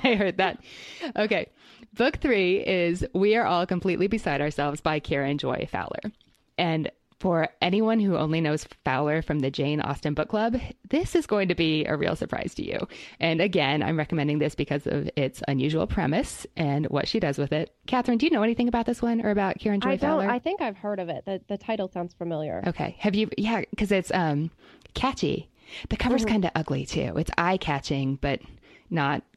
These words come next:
Speaker 1: in an attractive way. It's, like,
Speaker 2: Hmm.
Speaker 1: black and yellow. Okay, so on page one, we meet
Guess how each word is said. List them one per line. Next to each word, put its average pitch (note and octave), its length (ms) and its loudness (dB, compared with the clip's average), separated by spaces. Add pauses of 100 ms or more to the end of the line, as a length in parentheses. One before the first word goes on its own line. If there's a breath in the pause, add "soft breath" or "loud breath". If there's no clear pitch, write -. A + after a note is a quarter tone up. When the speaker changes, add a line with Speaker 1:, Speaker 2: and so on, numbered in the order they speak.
(160)
Speaker 1:
in D3+ 80 0
an C#3 100 2
attractive D3 400 -2
way. D3+ 240 2
It's, - 140 -8
like, - 180 -10
Speaker 2:
Hmm. D#4 80 2
Speaker 1:
black D3 300 0
and C#3+ 100 0
yellow. D#3 340 0 (1300 loud breath)
Okay, F#3 260 2
so A3 580 4 (600 loud breath)
on G3+ 120 4
page A3 280 4
one, G3 540 2
we G3+ 120 2
meet F3+ 320 0